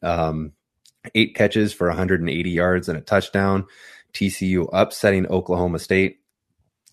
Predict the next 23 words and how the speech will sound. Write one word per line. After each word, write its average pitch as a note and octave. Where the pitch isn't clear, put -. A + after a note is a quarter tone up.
and, F#2
you A#2
know, E2+
taking – C3
you G#2
know, F2+
making A2+
a G#2+
serious F#2+
threat E2+
for, D#2+
um, D2+
you A2+
know, F2
the, E2
the E2
championship, F#2
for E2
the, E2
the -
conference -
championship F#2+
there. D#2+